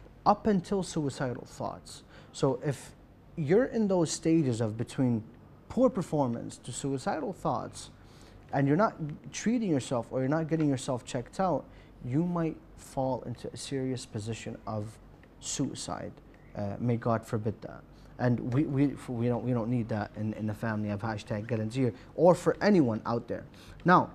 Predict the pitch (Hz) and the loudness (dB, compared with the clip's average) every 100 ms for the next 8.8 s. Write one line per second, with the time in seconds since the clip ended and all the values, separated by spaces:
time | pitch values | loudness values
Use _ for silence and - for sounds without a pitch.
0 | - - 233 262 262 196 - 202 214 180 | -16 2 8 8 8 6 2 0 2 2
1 | 110 139 190 185 - 135 135 143 127 135 | 0 -2 -2 -4 -4 -2 0 0 0 -8
2 | - - 156 233 311 143 - - - - | -10 -6 0 2 2 0 -4 -20 -20 -20
3 | - 185 160 135 127 - 120 113 - 101 | -8 0 2 2 -4 -6 -6 -6 -6 -8
4 | - - - 202 220 - 160 143 135 - | -8 -20 -4 -2 -2 -2 -2 -2 -4 -6
5 | 110 107 - - 139 170 - - - - | -10 -10 -14 -6 -4 -4 -6 -12 -20 -20
6 | - - - 127 123 - 131 160 165 233 | -20 -10 -2 -2 -2 2 2 2 0 -6
7 | 247 - - - 123 113 135 120 117 104 | -6 -12 -20 -4 -4 0 -2 -2 -4 -2
8 | 131 151 151 190 190 190 220 | -2 -2 -4 -2 -2 -2 -4